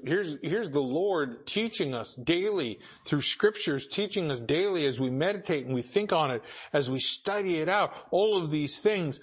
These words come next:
Why? So that we would grow in the knowledge of him and his will every single day, so that we would have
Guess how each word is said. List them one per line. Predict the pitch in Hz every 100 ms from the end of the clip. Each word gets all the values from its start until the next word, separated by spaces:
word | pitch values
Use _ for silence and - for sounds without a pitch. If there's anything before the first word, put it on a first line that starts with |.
| - _
Why? | 160 220
So | 196 196
that | 175 160
we | 160
would | 147 139 113
grow | 180 202 208 180
in | 151
the | 143
knowledge | 160 196 202 160 135
of | -
him | 180 202 190
and | 143
his | 127 131 123
will | 131 190 165 147
every | 220 185 175
single | 147 190 170 139
day, | 131 196 175 - -
so | - 185
that | 170 165
we | 160
would | 151 151
have | 143 185 190 -